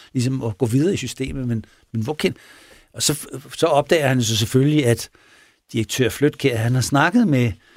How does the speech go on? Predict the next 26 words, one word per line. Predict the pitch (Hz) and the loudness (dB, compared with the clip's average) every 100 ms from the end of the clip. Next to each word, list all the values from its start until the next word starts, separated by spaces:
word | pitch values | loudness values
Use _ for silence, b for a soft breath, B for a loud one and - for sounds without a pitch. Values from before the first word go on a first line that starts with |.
| 143 B B - | -14 B B -4
med | 127 117 95 - _ _ _ _ | 0 2 0 -6 _ _ _ _
den | 123 | 0
her, | 113 120 113 110 _ _ _ _ _ _ - | 2 0 -2 -8 _ _ _ _ _ _ -4
øh, | 131 117 | 0 2
hvad | 117 | 2
hedder | 127 | 0
det, | 117 123 113 117 | 0 0 2 2
øhm, | 113 110 104 | 2 0 -4
fuldmægtig | - 127 135 123 117 120 | -4 0 2 2 0 -4
fra | - 113 | -2 -4
hos | 98 113 | -4 -4
Rigsadvokaten, | 117 113 127 113 - 117 104 120 | -4 0 0 -2 -4 -4 -4 -10
og, | 95 - | -14 -12
og | 95 | -8
han | 113 | -6
kender | - 123 | -2 0
sagen | 123 123 104 | 0 0 0
udmærket. | 139 175 123 98 104 113 113 b b b b b b - | 2 2 2 -2 -6 -10 -14 b b b b b b -4
Og, | 131 - | -4 -4
og | 131 | -8
Sparsing, | - 131 170 214 156 123 - | -2 0 0 0 -2 -6 -8
ifølge | 135 139 127 | -2 0 0
hans | 123 180 185 - | 0 0 0 2
referat | 139 127 107 117 131 | 2 2 2 0 0
af | 117 | -2
sagen, | 123 110 - 110 | -2 -2 -6 -14